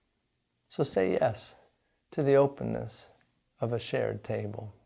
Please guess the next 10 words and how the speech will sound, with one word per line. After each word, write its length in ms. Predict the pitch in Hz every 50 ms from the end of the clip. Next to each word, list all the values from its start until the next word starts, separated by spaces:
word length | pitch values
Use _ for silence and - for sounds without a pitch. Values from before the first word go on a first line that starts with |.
| _ - _ _ _ _ _ _ _ _ _ _ _ _ _ -
That's 220 | 123 110 107 - -
the 80 | -
last 400 | 117 113 104 101 104 - - -
thing. 220 | - - 110 107 104 104 - _ _ _ - - - - - - -
And 120 | - 151 147
I'll 180 | 151 151 147
wrap 340 | 151 165 165 160 156 156 -
up 300 | 160 139 131 127 - - - - - - - - - - - - - _
with 220 | - 139 139 139 139
this. 420 | 143 120 120 117 - - - -